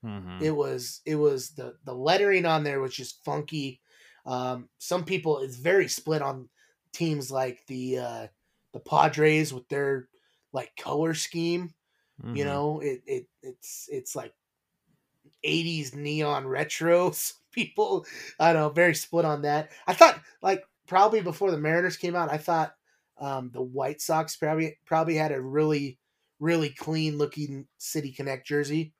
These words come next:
Speaker 2: Um, but yeah, they're just, e-, either people love 'em or they hate 'em, and <laughs> there's no in between.
Speaker 1: It's the world we live in now, Richard. It's the world we live in now. So, anyways.
Speaker 2: I know, I know, I know.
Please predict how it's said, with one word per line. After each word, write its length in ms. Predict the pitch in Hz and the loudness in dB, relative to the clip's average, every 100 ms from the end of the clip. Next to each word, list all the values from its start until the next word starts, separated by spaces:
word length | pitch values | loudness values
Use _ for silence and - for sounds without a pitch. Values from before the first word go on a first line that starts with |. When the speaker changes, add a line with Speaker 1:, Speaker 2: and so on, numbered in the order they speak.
| _ _ _ _ | _ _ _ _
Speaker 2:
Um, 600 | 120 120 123 120 117 117 _ _ _ _ - | -10 -8 -8 -8 -10 -16 _ _ _ _ -6
but 320 | 135 123 - | -4 -4 -8
yeah, 380 | 123 143 151 131 127 | -4 2 2 0 -4
they're 200 | 143 147 | -4 -2
just, 300 | 156 - - _ _ _ _ _ _ _ | -6 -8 -12 _ _ _ _ _ _ _
e-, 240 | 131 147 - _ | -6 -6 -6 _
either 300 | 170 175 175 | -4 2 2
people 320 | 190 165 160 | 2 -2 2
love 200 | 160 170 | 4 6
'em 140 | 170 165 | 4 2
or 80 | |
they 140 | 147 135 | 0 4
hate 180 | 147 147 | 4 4
'em, 200 | 127 127 | 0 -6
and 120 | 135 | -2
<laughs> 60 | |
there's 260 | 196 - - | 0 0 -2
no 300 | 185 180 170 | 6 8 8
in 140 | 165 | 4
between. 580 | 156 156 - 156 135 131 _ 156 _ _ _ _ - - - - - - | 0 -2 -2 -2 -2 -6 _ -20 _ _ _ _ -20 -20 -20 -20 -20 -20
Speaker 1:
It's 140 | - - | -16 0
the 120 | 143 | 4
world 260 | 151 156 147 | 8 8 8
we 140 | 151 | 8
live 200 | 151 143 | 8 6
in 140 | 143 | 4
now, 160 | 143 143 | 4 6
Richard. 420 | 147 143 156 156 | 6 8 8 8
It's 240 | 135 - - | 6 -2 2
the 180 | 131 | 2
world 260 | 127 143 147 | 6 6 8
we 120 | 151 | 8
live 220 | 139 131 | 8 6
in 160 | 123 120 | 4 2
now. 420 | 117 110 107 104 | 0 0 -2 -4
So, 460 | 90 - 113 110 107 - - - | -6 -4 -2 -2 -4 -8 -18 -12
anyways. 380 | 120 104 98 143 | -10 -8 -6 -2
Speaker 2:
I 240 | 139 139 | 0 0
know, 320 | 123 - 117 - 117 | -2 -10 -12 -14 -4
I 220 | 147 135 | -2 -2
know, 300 | 123 113 107 131 | -8 -14 -14 -10
I 160 | 120 | -10
know. 280 | 113 104 | -12 -16